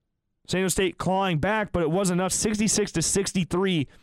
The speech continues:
was the final there. And then we go on for the more college basketball, for more top twenty-five losses. All of these next ones are to unranked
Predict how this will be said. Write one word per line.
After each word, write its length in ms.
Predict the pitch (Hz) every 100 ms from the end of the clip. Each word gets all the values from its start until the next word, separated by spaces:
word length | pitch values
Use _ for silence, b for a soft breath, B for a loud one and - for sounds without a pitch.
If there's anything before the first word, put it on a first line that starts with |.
| b b b
was 360 | 147 185 190
the 140 | 147 170
final 600 | 135 180 175 165 160 156 b b b b -
there. 500 | 143 143 196 147 110 - _ _ _ _ _ _ _ - _ _ _ _ _ -
And 120 | 147
then 80 | 170
we 60 |
go 200 | 170 180
on 220 | 180 185
for 100 | 196
the 80 | 185
more 240 | 170 190 196
college 300 | 190 185 165
basketball, 400 | 175 175 185 190
for 140 | 165
more 180 | 170 185
top 240 | - 180
twenty-five 440 | 175 175 165 165 143
losses. 500 | 156 165 185 185 - b b b b b
All 200 | 208 269
of 60 | 247
these 200 | 240 202
next 240 | 214 214
ones 240 | 208 220
are 100 | 175 180
to 160 | 208 -
unranked 640 | 190 220 202 208 202 -